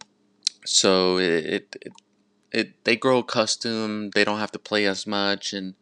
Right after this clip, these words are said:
you know, at thirty-seven and he's still doing this in Italia, you know, I, I wouldn't doubt it if he finds a new home.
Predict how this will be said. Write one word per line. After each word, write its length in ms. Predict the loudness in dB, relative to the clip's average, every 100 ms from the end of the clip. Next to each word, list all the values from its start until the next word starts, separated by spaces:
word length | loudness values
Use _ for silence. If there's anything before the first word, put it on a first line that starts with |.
| _ _ _ _ _ _
you 100 | 0
know, 120 | 2
at 100 | 4
thirty-seven 480 | 4 4 0 -4 -4
and 120 | -4
he's 120 | -6
still 180 | -4 -4
doing 240 | -4 -4 -4
this 160 | -4
in 100 | -4
Italia, 500 | -2 2 2 2 -2 -8 _ _ -8
you 80 | -4
know, 180 | -4 -4 _ _ -8
I, 120 | -4
I 180 | 0 0
wouldn't 280 | 0 0 2
doubt 160 | 2
it 100 | 2
if 60 | -4
he 60 | -6
finds 320 | -4 -4 -4
a 40 |
new 140 | -4 -4
home. 340 | -2 -4 -6